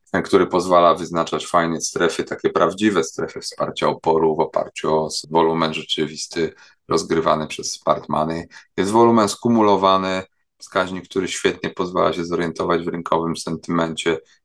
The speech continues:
Jest symulator do nauki tradingu, który pokażę na, na którymś z kolejnych webinarów, jak można sobie na sucho handlować. Jest cały system Renko,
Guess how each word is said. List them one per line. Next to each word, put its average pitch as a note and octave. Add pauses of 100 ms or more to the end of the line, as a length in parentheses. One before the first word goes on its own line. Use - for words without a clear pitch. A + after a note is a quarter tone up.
Jest -
symulator G#2+
do G2
nauki F#2
tradingu, F#2
który F#2
pokażę F2
na, F2 (280)
na F#2
którymś F#2
z -
kolejnych F2
webinarów, F2
jak D#2
można E2
sobie E2+
na D#2+
sucho -
handlować. D#2+
Jest A2+
cały A#2
system G2+
Renko, F2+